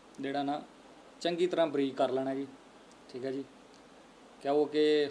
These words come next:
ਹੱਥ ਦੇ ਨਾਲ ਇਹਨੂੰ ਆਪਾਂ ਮਤਲਬ ਰਗੜਨਾ ਜੀ, ਇਹ ਨਾ ਕਿਸੇ ਮਿਕਸੀ ਜਾਰ ਦੇ ਵਿੱਚ ਨਾ ਰਗੜਿਓ। ਮਤਲਬ ਹੱਥ ਦੇ ਨਾਲ ਜਿੱਦਾਂ ਕੂੰਡਾ ਆਪਾਂ ਜਿਹੜਾ ਮਿੱਟੀ ਦਾ ਕੂੰਡਾ ਲੈ ਲੈਣਾ,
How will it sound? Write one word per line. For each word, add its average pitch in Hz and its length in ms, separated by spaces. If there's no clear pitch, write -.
ਹੱਥ 143 220
ਦੇ 143 140
ਨਾਲ 139 260
ਇਹਨੂੰ 143 200
ਆਪਾਂ 139 220
ਮਤਲਬ 135 760
ਰਗੜਨਾ 123 380
ਜੀ, 143 120
ਇਹ 135 100
ਨਾ 147 100
ਕਿਸੇ 139 180
ਮਿਕਸੀ 139 340
ਜਾਰ 127 240
ਦੇ 131 120
ਵਿੱਚ 127 180
ਨਾ 120 160
ਰਗੜਿਓ। 120 280
ਮਤਲਬ - 760
ਹੱਥ 151 220
ਦੇ 131 120
ਨਾਲ 131 320
ਜਿੱਦਾਂ 123 240
ਕੂੰਡਾ 127 340
ਆਪਾਂ 131 200
ਜਿਹੜਾ 131 320
ਮਿੱਟੀ 131 300
ਦਾ 151 120
ਕੂੰਡਾ 131 280
ਲੈ 123 100
ਲੈਣਾ, 151 240